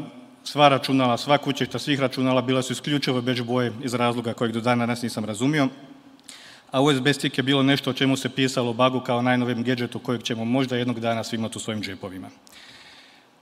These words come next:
Odlučio sam kupiti polovno računalo, jer samo nema što vidjeti, ljudi odu u dućan kupiti računalo, osim ipak Ferovac, jel tako? Kupiš nešto polovno, malo nadogradiš, imaš super računalo za manje novaca. U oglasniku nađem novi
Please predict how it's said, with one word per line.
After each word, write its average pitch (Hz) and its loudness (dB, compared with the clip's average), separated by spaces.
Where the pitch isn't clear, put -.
Odlučio 151 2
sam 151 4
kupiti 170 2
polovno 123 4
računalo, 131 2
jer 123 -2
samo 127 2
nema 120 2
što 120 -4
vidjeti, 120 0
ljudi 117 -2
odu 107 -6
u - -6
dućan 123 0
kupiti 127 -4
računalo, 113 -6
osim 107 -10
ipak - -16
Ferovac, 127 2
jel 101 -6
tako? 120 0
Kupiš 131 0
nešto 117 0
polovno, 139 4
malo 117 2
nadogradiš, 131 0
imaš 127 0
super 127 -2
računalo 117 -2
za 110 -6
manje 110 -4
novaca. 98 -12
U 143 0
oglasniku 131 2
nađem 123 2
novi 120 0